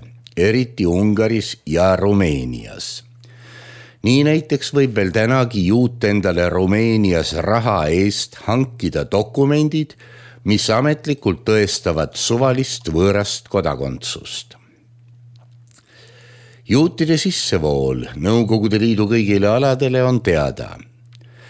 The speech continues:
Euroopa aladel elab ligemale viis miljonit, Aasia ruumis vaevalt veerand miljonit juuti.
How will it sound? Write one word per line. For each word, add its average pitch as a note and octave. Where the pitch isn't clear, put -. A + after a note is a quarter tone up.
Euroopa E3
aladel B2+
elab G2+
ligemale A2
viis B2+
miljonit, C#2
Aasia B2
ruumis B2
vaevalt G#2+
veerand A#2+
miljonit F#2
juuti. C#2